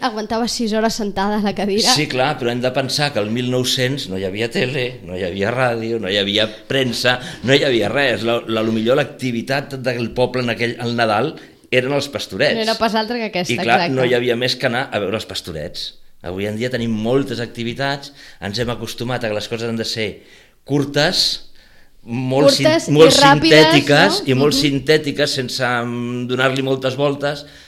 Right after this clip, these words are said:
Speaker 2: I, bueno, una obra de teatre li dona voltes, perquè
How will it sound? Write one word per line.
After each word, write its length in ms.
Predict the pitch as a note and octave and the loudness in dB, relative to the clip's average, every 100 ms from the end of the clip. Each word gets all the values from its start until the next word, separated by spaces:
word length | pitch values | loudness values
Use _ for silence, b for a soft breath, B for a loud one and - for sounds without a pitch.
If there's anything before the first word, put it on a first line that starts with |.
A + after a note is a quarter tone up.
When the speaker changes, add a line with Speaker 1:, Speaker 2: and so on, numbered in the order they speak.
| B | B
Speaker 2:
I, 60 | G2 | -6
bueno, 200 | A2 - | -6 -4
una 180 | A2 A2 | -2 0
obra 200 | A2+ A2+ | 0 0
de 80 | A2+ | 0
teatre 420 | A2+ A2 A#2 B2+ - - | -2 -2 -2 -6 -8 -6
li 100 | G#2+ | -2
dona 180 | B2 G2 | 0 -2
voltes, 460 | E2+ E2 A#2 C3+ G2 | -4 -8 -8 -8 -10
perquè 220 | E2+ | -10